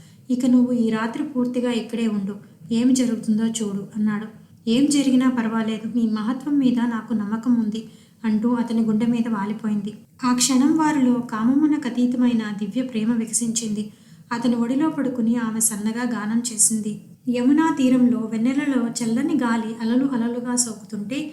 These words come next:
నీ వేణుగానం వింటూ పరవశించిపోతున్న గోపికను నేను. నీవు వంశీధరుడువైన కృష్ణుడవు. తెల్లవారింది. రాజకుమారి బౌద్ధ భిక్షువు దగ్గర రాత్రంతా ఉన్నదన్న సంగతి అందరికీ తెలిసిపోయింది.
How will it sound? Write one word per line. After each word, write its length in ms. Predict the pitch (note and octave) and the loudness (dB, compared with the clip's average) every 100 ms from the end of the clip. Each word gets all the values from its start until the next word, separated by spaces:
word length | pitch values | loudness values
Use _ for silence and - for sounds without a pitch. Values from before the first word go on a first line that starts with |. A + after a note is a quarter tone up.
| - - - B3+ | -14 -20 -2 2
నీ 120 | B3 | 4
వేణుగానం 640 | A#3 C4 D#4 D#4 D#4 C#4 | 6 6 4 4 4 6
వింటూ 280 | B3 A3+ A#3+ | 6 4 0
పరవశించిపోతున్న 960 | B3 A3+ A3 A#3+ C#4 D4 C4+ C4 B3 A#3 | -6 -4 -4 0 0 0 -2 -2 0 0
గోపికను 600 | A#3 G#3+ A#3+ A#3 B3 B3 | -2 -6 -6 -2 2 4
నేను. 420 | A3+ G#3 A#3 - - - B3 | 4 2 -2 -4 -10 -4 6
నీవు 400 | B3 A#3+ B3+ B3 | 8 8 6 4
వంశీధరుడువైన 1000 | A3+ - D4+ C4 C4+ B3 A3 G#3 A3+ | 4 2 2 2 2 4 2 0 -2
కృష్ణుడవు. 800 | B3 - - B3+ A#3+ G#3 G#3 - - - | -4 -6 -2 0 0 -2 -6 -10 -10 -2
తెల్లవారింది. 600 | A3+ A#3+ B3 A#3 A3 G#3+ | 2 4 2 2 0 0
రాజకుమారి 800 | A#3 A3+ A#3 D4+ D#4 C#4+ C4 A3+ | 0 0 0 0 2 4 4 2
బౌద్ధ 380 | G#3+ G#3+ A3 B3 | 0 -2 -2 0
భిక్షువు 380 | C#4 - D4 C4+ | 0 0 0 0
దగ్గర 300 | A#3 A#3 A#3 A3+ | 0 -2 -6 -4
రాత్రంతా 560 | G#3 G#3 A#3+ B3 C#4 B3 | -6 -4 0 0 2 2
ఉన్నదన్న 360 | A3+ A3+ G#3+ | 0 -2 -4
సంగతి 500 | G#3+ G#3 A3 A3+ A3 | -4 -2 -2 -2 -4
అందరికీ 400 | A3 G3 G#3+ - | -6 -8 -10 -10
తెలిసిపోయింది. 840 | A#3 G3+ G3 - A3 G#3+ G3+ G#3 | -10 -4 -2 -2 -2 -2 -2 -4